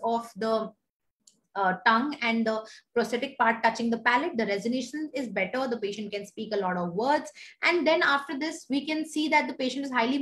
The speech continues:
motivated because the prognosis is good. So, uh, the mandibular defects, the maxillary defects and the tongue prosthesis and all was very exhausting, I know. And now the part which is more of,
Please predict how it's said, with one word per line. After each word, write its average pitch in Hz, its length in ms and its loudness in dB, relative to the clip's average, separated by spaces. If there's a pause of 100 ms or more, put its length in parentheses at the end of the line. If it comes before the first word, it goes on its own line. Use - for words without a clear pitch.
motivated 262 520 -4
because 214 240 -2
the 226 140 -4
prognosis 185 420 -8
is 226 140 -10
good. 254 320 -4 (1300)
So, 302 180 0 (380)
uh, 240 80 4 (100)
the 262 100 6 (540)
mandibular 233 440 4 (100)
defects, 233 360 0
the 233 300 2
maxillary 254 460 0
defects 254 420 -2
and 208 120 -4
the 202 140 -6
tongue 294 180 -2
prosthesis 254 560 -4
and 190 240 -6
all 196 160 2
was 190 160 -6 (100)
very 262 140 0
exhausting, 240 580 0
I 226 120 -2
know. 247 240 -4 (300)
And 247 180 4
now 277 180 6 (520)
the 302 340 2
part 277 300 6 (100)
which - 520 -6
is 277 320 0 (140)
more 294 400 2
of, 247 260 4